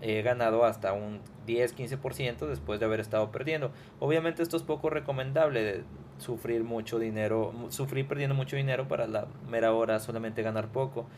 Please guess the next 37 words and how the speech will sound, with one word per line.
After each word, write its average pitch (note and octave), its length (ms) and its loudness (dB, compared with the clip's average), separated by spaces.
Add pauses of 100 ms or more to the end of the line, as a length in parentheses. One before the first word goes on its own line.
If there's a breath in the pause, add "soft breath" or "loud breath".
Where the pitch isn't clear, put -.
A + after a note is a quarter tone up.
(240 loud breath)
Sin F3+ 200 -4
embargo, E3 420 6
pues, A2+ 400 -4 (260)
te B2 120 0
digo, C3+ 240 0
si - 120 -8
te G#2+ 140 -6
desesperas G#2 800 0
y - 160 -10 (680)
cierras A2 320 0
la A#2+ 80 0
operación A2+ 440 -4
antes, A#2 420 -2 (480 loud breath)
este, G#2+ 400 -2
a G#2 60 6
lo G#2+ 80 -2
mejor G#2+ 240 -2
te - 80 -6
perdiste G#2+ 380 -2
en G#2+ 60 -2
una G#2+ 120 -4
oportunidad. C3 640 2
Te A#2 140 2
digo, B2 180 2
lo A#2 100 2
máximo B2 380 0
que C#3 80 -4
puedes A2+ 260 0
perder G#2+ 480 2 (140)
es A2 560 -2
un A#2 100 -6
cincuenta A2 460 -2
por G#2+ 140 -6
ciento A#2 280 -6
invirtiendo G#2+ 400 -4
en G2+ 80 -6
acciones. G2+ 540 -8